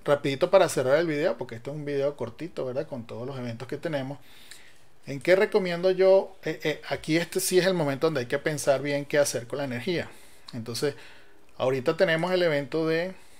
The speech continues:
Bueno, tenemos el evento de Du-, del Dwarven Ruin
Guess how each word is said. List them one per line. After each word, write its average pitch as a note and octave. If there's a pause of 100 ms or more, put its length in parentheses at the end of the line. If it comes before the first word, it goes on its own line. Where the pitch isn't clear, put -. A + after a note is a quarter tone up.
(1040)
Bueno, A#2
tenemos C#3
el B2+
evento A#2+
de E3
Du-, E3
del C3+
Dwarven C#3+
Ruin F#3